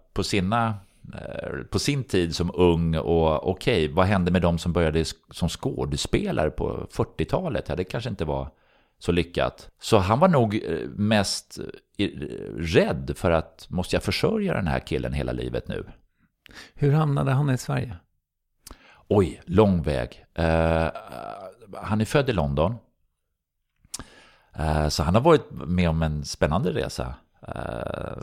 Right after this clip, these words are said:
Speaker 1: de var i Spanien och sen kom spanska inbördeskriget. Då var det tillbaka till London, sen började tysken bomba London och då åkte de till Helsingfors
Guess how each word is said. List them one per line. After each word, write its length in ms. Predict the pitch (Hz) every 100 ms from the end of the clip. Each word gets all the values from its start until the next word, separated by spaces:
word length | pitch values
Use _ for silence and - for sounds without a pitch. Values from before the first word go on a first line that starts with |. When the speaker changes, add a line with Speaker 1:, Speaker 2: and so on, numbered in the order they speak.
| -
Speaker 1:
de 280 | - 80 92
var 100 | 151
i 60 | 151
Spanien 500 | - 95 175 - 110
och 120 | 110
sen 240 | 117 123
kom 420 | 117 113 113 113
spanska 340 | 110 107 101 110
inbördeskriget. 880 | 98 85 80 - 117 117 117 - - _ _ - _ -
Då 80 | 101
var 100 | 107
det 60 | 110
tillbaka 440 | 104 92 107 101
till 140 | 104
London, 400 | 98 98 101 107
sen 120 | - 95
började 180 | 95
tysken 460 | 98 113 98 - 95
bomba 280 | 95 92 92
London 560 | 90 87 90 101 107 95
och 80 | 85
då 180 | 92 95
åkte 340 | 95 92 -
de 140 | 90 85
till 220 | 87 85
Helsingfors 720 | 90 82 87 78 98 - -